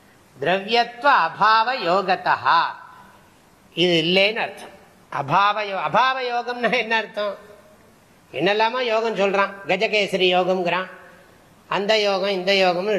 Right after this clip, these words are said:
ஜோசியத்துல சொல்றான். அது பேரு கஜகேசரி யோகம். குரு இப்படி இருக்கணும், இவர் இப்படி இருக்கு, சிம்மத்துல குரு இருக்கணும், என்னமோ கணக்கெல்லாம் சொல்லுவான். கஜகேசரி யோகம், அந்த யோகம், அனபா யோகம், சுலபா யோகம் அப்படின்னு சொல்லுவான். இங்க எல்லாம் அபா-,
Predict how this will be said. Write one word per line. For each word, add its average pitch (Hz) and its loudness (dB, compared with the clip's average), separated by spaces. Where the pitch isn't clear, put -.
ஜோசியத்துல 196 2
சொல்றான். 120 -6
அது 170 2
பேரு 208 2
கஜகேசரி 196 -2
யோகம். 143 2
குரு 226 2
இப்படி 202 0
இருக்கணும், 196 0
இவர் 226 0
இப்படி 196 -2
இருக்கு, 185 -2
சிம்மத்துல 220 -2
குரு 208 2
இருக்கணும், 185 -2
என்னமோ 196 2
கணக்கெல்லாம் 247 -2
சொல்லுவான். 226 0
கஜகேசரி 196 0
யோகம், 151 0
அந்த 220 -4
யோகம், 170 -2
அனபா 214 0
யோகம், 165 -10
சுலபா 208 2
யோகம் 160 -8
அப்படின்னு 190 -4
சொல்லுவான். 190 -4
இங்க 170 2
எல்லாம் 185 2
அபா-, 202 0